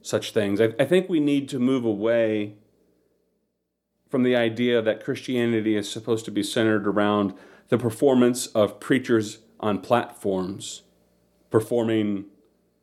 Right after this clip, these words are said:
miracles for our eyes as we sit there and watch about what a great person they are and what a great message they have to see. Don't get me wrong, I love good preaching as much as the next person, and I think there is definitely a place to platform individuals with spiritual gifts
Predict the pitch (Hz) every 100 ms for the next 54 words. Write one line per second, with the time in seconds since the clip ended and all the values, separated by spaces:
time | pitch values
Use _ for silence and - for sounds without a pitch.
0 | _ - 120 117 107 92 - 95 92 95
1 | 98 87 82 78 - _ _ - 90 98
2 | - 113 104 90 101 107 95 90 95 92
3 | - - - _ - 107 92 101 - 113
4 | 107 95 87 85 85 85 90 90 95 98
5 | 98 76 82 90 82 87 85 - - -
6 | 117 87 82 - _ _ 151 143 131 101
7 | 92 110 117 98 101 101 107 104 - 104
8 | - 123 117 104 92 104 110 107 92 -
9 | 87 117 - - 85 - 87 82 - -
10 | - 120 120 127 113 113 117 113 110 110
11 | 110 104 101 95 - 107 104 - - -
12 | _ 110 - 117 - 117 107 104 101 98
13 | 104 107 104 95 - 98 - - 117 107
14 | 101 113 87 104 107 - -